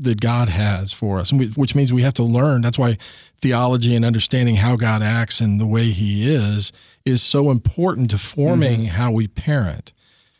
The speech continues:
Speaker 1: I mean, the way we do it. Now, we're gonna fail,
Speaker 2: Mm-hmm.
Speaker 1: and, but frequently I've told them, "Okay, that was Trey Cashin, the dad,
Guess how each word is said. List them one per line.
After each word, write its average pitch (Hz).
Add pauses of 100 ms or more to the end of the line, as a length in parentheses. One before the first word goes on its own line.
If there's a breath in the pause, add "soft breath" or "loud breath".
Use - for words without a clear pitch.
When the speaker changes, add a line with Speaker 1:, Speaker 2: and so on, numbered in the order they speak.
(200 soft breath)
Speaker 1:
I 127
mean, 127
the 120
way 131
we 127
do 156
it. 127
Now, 135
we're 151
gonna 160
fail, 101
Speaker 2:
Mm-hmm. 113
Speaker 1:
and, 131
but 127
frequently 175
I've 120
told 170
them, 101
"Okay, 131
that 135
was 131
Trey 135
Cashin, 117 (100)
the 107
dad, 95